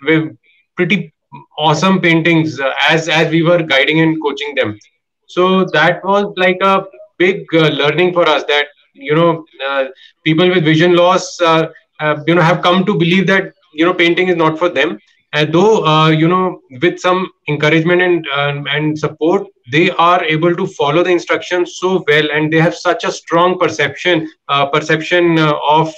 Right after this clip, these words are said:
uh, material and touch and feel that, you know, they can create anything. So that's what, uh, you know, encouraged us to try, uh, with, you know, multiple projects with them. And,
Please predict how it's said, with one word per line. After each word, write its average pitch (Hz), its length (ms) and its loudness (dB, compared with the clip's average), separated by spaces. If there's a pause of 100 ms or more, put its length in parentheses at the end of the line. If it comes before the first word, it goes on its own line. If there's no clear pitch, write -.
uh, 143 120 0
material 156 680 2
and 151 260 -2
touch 160 280 -2
and 160 160 -2
feel 160 180 2
that, 170 160 0 (380)
you 156 100 2
know, 175 180 2
they 151 220 2
can 180 240 0
create 156 240 2
anything. 120 400 -2 (320)
So 185 400 0
that's 151 340 -2
what, 196 260 0 (120)
uh, 160 160 4
you 156 160 2
know, 180 140 2
encouraged 156 500 0
us 160 160 2
to 165 220 -4
try, 160 420 2 (100)
uh, 139 120 -2 (120)
with, 147 140 -2 (400)
you 139 80 -4
know, 151 300 0
multiple 160 560 -4
projects 143 400 0
with 143 100 -6
them. 147 160 0
And, 151 280 -2